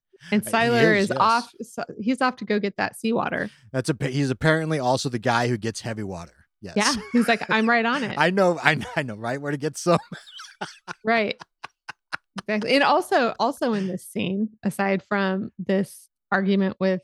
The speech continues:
Speaker 1: Daddy, Daniel's really trying to do something with that hair. He's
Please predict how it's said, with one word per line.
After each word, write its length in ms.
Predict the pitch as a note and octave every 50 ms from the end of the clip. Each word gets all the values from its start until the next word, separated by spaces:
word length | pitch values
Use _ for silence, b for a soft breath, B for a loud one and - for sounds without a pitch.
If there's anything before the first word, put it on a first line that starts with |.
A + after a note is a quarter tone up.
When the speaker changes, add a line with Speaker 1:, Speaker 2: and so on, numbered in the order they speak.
| - G#3
Speaker 1:
Daddy, 580 | F3+ G3 F#3+ F#3+ F#3+ F#3 F#3+ F#3+ G3 A3 G#3+ _ _ _ _ _ _ _ _ _
Daniel's 420 | - C#4 E4+ F#4+ G#4 A#4 A#4+ - -
really 240 | F4 F4 E4+ E4
trying 680 | C4 - - - - A#3 A3+ A3+ A3+ A3+ A3 G3+ G3+ G3+
to 100 | - G#3
do 120 | F3+ A3 G#3
something 360 | - - F#3+ G3 - F#3+ F#3+
with 160 | G3 F#3+ F3 -
that 180 | - F3 - -
hair. 460 | D3+ - F#3+ F#3+ - - - - - _ _ _ _ _ _ -
He's 80 | -